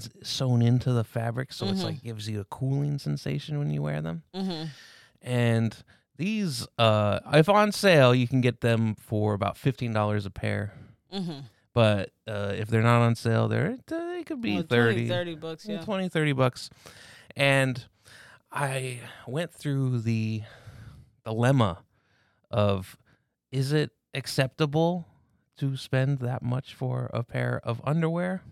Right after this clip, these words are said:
Speaker 2: I don't personally think it is.
Speaker 1: <laughs> Well, I called my buddy Ian. He seems to typically have a pretty good, uh, level head,
Speaker 2: Mm-hmm.
Speaker 1: you know, and he said, he said, "Yeah, go get the nice underwear."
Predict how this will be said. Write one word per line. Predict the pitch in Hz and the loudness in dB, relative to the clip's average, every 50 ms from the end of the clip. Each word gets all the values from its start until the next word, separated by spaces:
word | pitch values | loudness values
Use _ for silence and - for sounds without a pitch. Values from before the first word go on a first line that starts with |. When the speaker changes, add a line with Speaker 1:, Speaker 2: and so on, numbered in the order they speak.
| - _ _ _ _ - | -20 _ _ _ _ -10
Speaker 2:
I | 147 170 208 | -8 -8 -6
don't | 240 247 214 170 151 - _ _ _ _ _ _ _ _ _ _ _ _ _ | -6 -6 -8 -8 -10 -14 _ _ _ _ _ _ _ _ _ _ _ _ _
personally | - 185 180 202 208 - 294 277 220 175 156 | -10 -8 -8 -8 -8 -10 -12 -10 -10 -10 -12
think | - - 143 139 - - | -12 -12 -14 -14 -12 -10
it | 135 | -6
is. | 139 208 - 147 170 185 - - 262 | -4 -4 -4 -6 -12 -12 -8 -8 -8
Speaker 1:
<laughs> | - - 277 - - 247 247 - - - - - - 196 226 247 254 262 269 254 208 196 | -6 -4 -6 -6 -4 -4 -4 -4 -4 -6 -8 -6 -8 -12 -12 -12 -14 -14 -14 -14 -8 -2
Well, | - 233 220 | 2 2 4
I | 214 208 208 | 4 4 4
called | 202 - 214 214 208 202 | 4 4 4 4 4 4
my | 196 185 | 0 0
buddy | 160 160 160 160 156 143 131 127 127 | 0 0 0 0 0 0 0 0 0
Ian. | 135 147 156 - _ _ _ _ _ _ _ _ _ _ _ _ _ _ _ _ _ _ _ _ _ _ - | 0 -4 -6 -10 _ _ _ _ _ _ _ _ _ _ _ _ _ _ _ _ _ _ _ _ _ _ -2
He | 131 117 | -2 -2
seems | - - 127 113 110 107 98 - - - - | -2 -2 -4 -4 -4 -4 -6 -8 -12 -14 -12
to | - - 117 | -10 -10 -6
typically | - - 120 110 113 - - 113 110 | -4 -2 -2 -2 -2 -2 0 0 0
have | 110 104 104 | 0 -2 -4
a | 107 | -4
pretty | 98 - 107 104 104 104 101 | -6 -6 -6 -6 -6 -6 -8
good, | - 107 104 101 98 - - | -8 -8 -10 -10 -12 -16 -14
uh, | - - 104 107 - - - | -10 -10 -8 -8 -10 -8 -6
level | - 113 113 107 107 107 104 | -6 -4 -4 -6 -6 -8 -6
head, | 107 107 110 117 120 _ _ _ _ _ _ _ - 180 | -6 -6 -6 -8 -12 _ _ _ _ _ _ _ -16 -12
Speaker 2:
Mm-hmm. | 202 202 196 180 165 127 | -10 -10 -8 -8 -4 -2
Speaker 1:
you | 117 117 | 0 0
know, | 113 117 127 135 - - | 0 -2 -4 -6 -8 -8
and | - 113 113 113 113 120 117 | -6 -4 -4 -4 -4 -4 -4
he | 123 135 139 | -2 -4 -4
said, | - - 139 135 131 131 127 123 127 123 - _ _ _ _ _ _ _ _ _ _ _ _ _ _ _ | -4 -4 -4 -2 -2 -2 -2 -4 -8 -12 -14 _ _ _ _ _ _ _ _ _ _ _ _ _ _ _
he | - 147 151 | -14 -12 -10
said, | 147 - - 151 143 139 135 131 127 127 - - | -10 -6 -4 -4 -2 -2 -2 -4 -4 -8 -12 -8
"Yeah, | 127 120 160 175 131 113 101 | -4 -2 0 0 0 -2 -4
go | - 135 127 | -2 -2 -2
get | 123 139 143 - - | 0 -2 -4 -4 -2
the | 123 120 117 113 110 107 - - | -2 -2 -2 -2 -4 -6 -8 -8
nice | 98 104 104 104 - - | -8 -6 -6 -6 -8 -10
underwear." | 87 85 - - | -12 -14 -14 -18